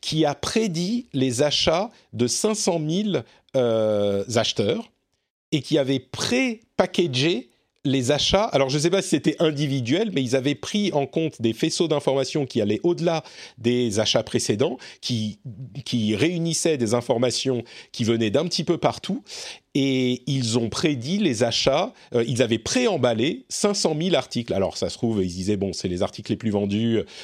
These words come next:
on les préemballe comme ça, c'est fait. » Mais ça se trouve, ça allait un petit peu plus loin. Il faudrait que je regarde ça plus précisément. Mais je trouve ça très intéressant que la Chine soit en train de nationaliser Alibaba pour d'autres raisons, hein. Pour les raisons qu'on connaît, qu'on dis-, dont on discutait déjà, de la puissance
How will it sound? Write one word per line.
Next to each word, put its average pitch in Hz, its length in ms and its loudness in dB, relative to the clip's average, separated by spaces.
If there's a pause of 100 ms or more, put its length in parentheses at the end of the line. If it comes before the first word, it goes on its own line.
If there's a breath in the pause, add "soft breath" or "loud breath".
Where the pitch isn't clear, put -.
(120)
on 110 80 2
les 113 80 4
préemballe 117 440 2
comme 107 140 0
ça, - 120 0
c'est - 120 0
fait. » 196 220 0 (200 loud breath)
Mais 117 60 0
ça 135 140 2
se - 60 -6
trouve, 190 120 0
ça - 140 0
allait 104 160 2
un 104 80 0
petit 110 160 -4
peu 202 120 0
plus - 140 -2
loin. 151 160 2
Il 202 60 0
faudrait 113 240 0
que 113 100 0
je 101 80 -4
regarde 147 260 0
ça 143 200 2
plus 135 480 -4 (240 loud breath)
précisément. 139 640 0 (260 loud breath)
Mais 123 100 2
je 113 60 -2
trouve 139 140 -2
ça 131 160 0
très 190 220 0
intéressant 175 420 0
que 170 100 -2
la 117 120 2
Chine 180 200 -4
soit 143 160 -2
en 120 60 0
train 127 260 -2
de 101 220 -2 (120)
nationaliser 135 600 0
Alibaba 127 400 2
pour 104 160 -4
d'autres 107 180 0
raisons, 87 300 -2
hein. 95 60 -10 (240 loud breath)
Pour 107 160 0
les 107 100 2
raisons 107 300 0
qu'on 113 160 -2
connaît, 117 380 0
qu'on 98 140 -4
dis-, 101 220 -4
dont 104 220 -2
on 107 80 -2
discutait 113 400 -2
déjà, 117 300 2 (340 loud breath)
de 104 100 0
la 107 160 2
puissance 160 760 -2